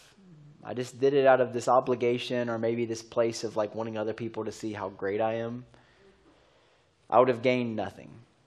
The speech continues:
And so Paul is even, like, kind of reiterizing what Jesus is saying, is being like, "Look, this is, this is about love. This is how people are gonna know. This is, this is what they care about."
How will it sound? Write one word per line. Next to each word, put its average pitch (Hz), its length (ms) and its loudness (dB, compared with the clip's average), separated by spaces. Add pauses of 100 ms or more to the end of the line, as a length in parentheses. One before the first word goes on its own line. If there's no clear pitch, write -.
(1200)
And 120 100 -12
so 170 80 6
Paul 190 400 10
is 127 100 2
even, 131 300 -2
like, 120 300 0
kind 135 180 0
of 113 220 -6
reiterizing 120 640 4
what 113 100 -6
Jesus 151 360 -6
is 110 120 -8
saying, 110 320 -4
is 110 260 -6
being 113 240 -6
like, 107 240 -6
"Look, 165 140 -12
this 175 200 -10
is, 185 220 -6
this 170 140 -10
is 196 80 -6
about 131 320 2
love. 127 420 -2 (1800)
This 117 120 -8
is 147 40 0
how 156 80 2
people 185 300 2
are 160 80 6
gonna 156 180 2
know. 131 420 6
This 139 200 -4
is, 151 220 -6
this - 200 -12
is 180 80 -2
what 165 160 -4
they 127 140 2
care 208 320 2
about." 104 320 0